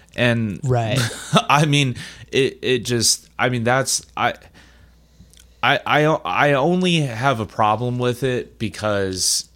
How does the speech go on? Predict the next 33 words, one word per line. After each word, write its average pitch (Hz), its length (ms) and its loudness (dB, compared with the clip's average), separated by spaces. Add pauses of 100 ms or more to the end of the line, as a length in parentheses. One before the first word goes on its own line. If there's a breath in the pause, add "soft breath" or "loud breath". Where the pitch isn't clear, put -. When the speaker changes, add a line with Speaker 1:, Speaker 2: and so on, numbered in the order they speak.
Speaker 1:
I, 139 120 4
I, 123 220 2
it 120 280 -2
is 151 180 0
a 113 60 -2
problem. 82 580 -12
I, 113 240 0
I 120 140 0
mean, 117 160 -2
I 117 140 2
don't 113 140 -2
know, 117 120 -2
man. 95 220 -2
I, 101 320 0
I, 95 200 -4 (1400 loud breath)
it, 117 280 -2
it, 117 200 4
uh, 98 760 2 (1800)
it, 139 240 0
it 123 160 0
baffles 117 440 0
me, 131 260 -4
and 123 180 -2
I'm 180 100 2
not 190 200 2
saying 107 180 0
that 92 100 -2
I 95 200 2
have 107 200 0
it 104 60 0
all 101 140 2
figured 98 320 -6
out. 95 340 -2